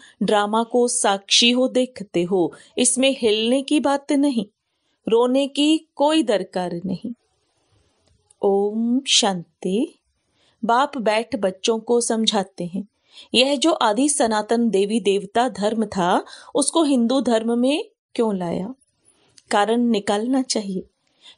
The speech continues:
पहले तो आदि सनातन देवी देवता धर्म ही था, फिर जब विकारी हुए तो अपने को देवता कह ना सके, तो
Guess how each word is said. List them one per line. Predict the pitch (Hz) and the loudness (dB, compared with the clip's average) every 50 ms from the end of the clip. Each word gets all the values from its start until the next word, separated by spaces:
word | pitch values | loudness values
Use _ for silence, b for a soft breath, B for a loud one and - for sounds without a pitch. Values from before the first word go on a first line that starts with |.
| b - | b 0
पहले | 254 262 277 311 311 | 2 4 4 2 2
तो | 320 320 | 2 2
आदि | 285 269 254 247 311 | 4 4 2 2 0
सनातन | 311 - 330 285 285 285 277 320 302 285 | 2 2 2 4 4 2 2 2 0 2
देवी | 254 269 277 269 294 277 | 2 2 2 2 2 2
देवता | 285 269 277 262 - 302 294 | 2 2 2 2 2 0 0
धर्म | 269 285 285 302 294 302 | 2 0 0 0 -2 -2
ही | 294 339 339 | -4 -4 -4
था, | 330 - 202 170 - _ _ b b b b b b b b - | -4 -4 -6 -6 -6 _ _ b b b b b b b b 0
फिर | - 302 311 311 | 2 2 2 4
जब | - 359 349 370 | 2 2 2 2
विकारी | 302 220 220 - - 214 202 214 269 302 | 2 0 0 0 2 0 0 0 0 -2
हुए | 285 277 294 320 392 392 226 - b b b b _ - | 0 0 2 4 4 4 2 0 b b b b _ 0
तो | 254 | 0
अपने | 240 247 - 240 254 277 | 0 0 0 0 0 0
को | 269 294 294 | 2 0 0
देवता | 226 247 254 262 254 254 302 285 | 2 2 2 2 0 0 -2 -2
कह | 277 285 302 269 285 277 | 0 0 0 0 0 0
ना | 294 302 | 0 0
सके, | 302 - 302 294 - 311 381 - - _ _ _ _ _ _ _ _ _ _ _ | 2 0 0 0 0 -2 -2 -2 -6 _ _ _ _ _ _ _ _ _ _ _
तो | 233 | -2